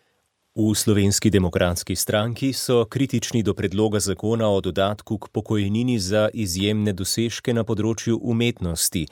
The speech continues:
ki ga je pripravilo Ministrstvo za kulturo. Poudarjajo, da podpirajo slovensko umetnost in umetnike, vendar ob tem poudarjajo, da je ta zakon diskriminatoren in pripravljen le za peščico izbrancev.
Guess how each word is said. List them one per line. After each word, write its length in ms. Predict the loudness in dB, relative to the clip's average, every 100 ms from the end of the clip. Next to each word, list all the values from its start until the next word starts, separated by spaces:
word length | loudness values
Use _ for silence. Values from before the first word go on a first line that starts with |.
| -12 -10 -4
ki 80 |
ga 140 | 2 2
je 60 | 0
pripravilo 580 | -2 0 0 0 0 0
Ministrstvo 760 | 2 0 -2 -2 -4 -2 0
za 160 | 2 0
kulturo. 600 | 2 0 2 2 2 0 -8 _ _ _ -20 _ _ _
Poudarjajo, 800 | 0 4 4 2 2 2 4 4
da 300 | 4 2 2
podpirajo 760 | 2 -2 -4 0 2 2 0 -4
slovensko 720 | -4 -4 -2 -4 -4 -2 -2
umetnost 720 | -2 0 -2 -2 -4 -4 -2
in 100 | 0
umetnike, 680 | 2 2 0 -4 -8 -8 -12 -14 -20 -20 -16 0
vendar 360 | 2 6 4
ob 80 | 4
tem 300 | 2 0 0 -4 _ _ _
poudarjajo, 600 | -2 2 2 0 0 2
da 80 | 0
je 80 |
ta 220 | 0 -2 0
zakon 580 | 0 0 0 -2 0 -2
diskriminatoren 1120 | -4 -4 -2 0 -2 -2 -2 0 2 0 -4 -4
in 260 | -2 0 -2
pripravljen 720 | -4 -2 2 2 2 0 0 2
le 160 | 0
za 300 | 0 0 0
peščico 720 | -2 -6 -6 -4 -4 -2 0 0
izbrancev. 800 | 0 0 0 -2 -4 -6 -6